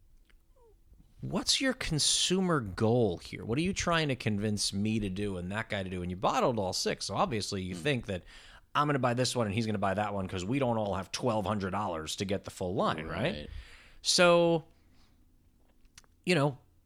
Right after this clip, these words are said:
Speaker 1: what's the plan? Like, you're putting these things in the market. You're charging an enormous amount of money for them.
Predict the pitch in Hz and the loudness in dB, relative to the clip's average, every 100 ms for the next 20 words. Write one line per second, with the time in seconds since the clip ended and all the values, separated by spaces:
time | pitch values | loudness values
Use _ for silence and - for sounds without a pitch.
0 | _ _ _ _ _ _ _ _ _ _ | _ _ _ _ _ _ _ _ _ _
1 | _ _ 123 180 - 170 - 202 139 - | _ _ -6 -4 -2 -4 0 0 0 -6
2 | _ _ _ _ _ _ _ 120 143 165 | _ _ _ _ _ _ _ -4 2 4
3 | 226 220 - 127 110 104 95 78 - - | 4 4 4 4 4 4 4 2 -2 -4
4 | 117 - 196 185 156 117 120 147 175 - | 2 6 6 4 2 4 4 4 2 2
5 | 127 107 95 87 82 - 82 - 98 | 2 2 0 -2 -4 -6 -12 -12 -12